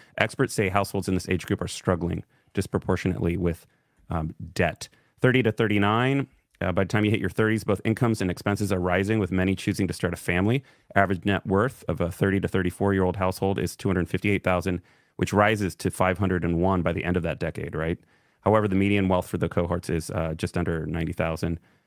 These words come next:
And, uh, at forty to forty-nine, they say forty to forty year old, uh, forty to forty-four-year-olds, their average, uh, net worth is five hundred ninety thousand, but it rises to seven hundred and eighty-one by the time they hit forty-five to forty-nine.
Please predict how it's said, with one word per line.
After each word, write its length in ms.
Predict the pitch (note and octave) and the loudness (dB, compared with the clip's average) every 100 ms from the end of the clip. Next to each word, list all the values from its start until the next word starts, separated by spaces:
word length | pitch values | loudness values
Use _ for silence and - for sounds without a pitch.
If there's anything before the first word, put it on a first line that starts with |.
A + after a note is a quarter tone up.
| _ _ - | _ _ -4
And, 340 | E2 D#2+ D#2 | 0 0 0
uh, 400 | D#2+ D2 - - - _ _ _ _ - | -2 -4 -6 -8 -10 _ _ _ _ -6
at 140 | G2 | -4
forty 260 | - C#3 C#3 | 2 4 4
to 80 | G2 | 2
forty-nine, 880 | - A2 F2+ F#2+ D3 B2 F#2 F#2 G2+ _ _ _ _ - | 0 0 2 2 2 2 2 0 -4 _ _ _ _ -4
they 80 | |
say 200 | G2 G2+ | 0 0
forty 320 | F#2 - C#3 C3 | 0 0 0 0
to 60 | |
forty 280 | - A#2 A2+ | 0 0 2
year 380 | G#2+ G2 G2 F#2+ | 0 2 2 2
old, 140 | F#2+ - | 0 0
uh, 240 | F2+ F2+ | -2 -2
forty 280 | - B2+ B2+ | -2 0 0
to 80 | - | 0
forty-four-year-olds, 920 | - F#2+ F2 G#2 A2 F#2 F2 F2 - - - - | -2 -2 -2 0 2 2 0 -4 -8 -16 -20 -18
their 440 | - F#2 G#2 G#2 | -6 0 0 2
average, 520 | F#2+ F2 F2 D#2+ - - | 0 0 -2 -4 -8 -6
uh, 140 | E2+ E2 | -2 0
net 180 | E2+ | 0
worth 180 | F2+ F2+ | 0 0
is 180 | E2+ - | -2 -4
five 360 | - - F#2 F2+ | -4 -2 0 0
hundred 220 | F2+ E2+ | -2 -2
ninety 220 | E2+ E2+ E2+ | -2 -2 -2
thousand, 480 | F#2 F2 F2 E2+ - | 0 0 0 -4 -4
but 120 | F2+ | -4
it 80 | E2+ | -2
rises 480 | F#2+ F2 E2+ F2 E2 | 0 0 0 -4 -8
to 80 | F2+ | -8
seven 280 | - F2 F2+ | -4 -2 -2
hundred 260 | F2 E2+ | -2 -4
and 80 | E2+ F2 | -4 -4
eighty-one 380 | E2+ E2 E2+ | -2 -2 -2
by 80 | E2+ | -4
the 100 | E2+ | -4
time 220 | - E2+ | -4 -4
they 80 | E2+ | -4
hit 180 | E2 D#2+ | -4 -6
forty-five 520 | - F2 E2 E2+ D2 | -4 -4 -2 -6 -6
to 80 | - | -8
forty-nine. 640 | - - D#2 D#2+ E2 E2+ | -6 -6 -4 -4 -2 -4